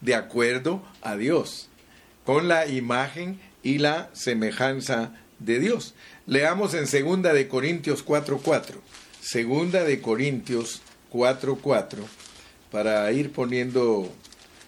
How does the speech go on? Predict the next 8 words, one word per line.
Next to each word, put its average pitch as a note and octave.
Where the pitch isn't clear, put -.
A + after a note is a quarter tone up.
las G#2+
bases A#2+
de G2+
nuestra A#2
predicación. G2+
Segunda C3
de A#2
Corintios C3+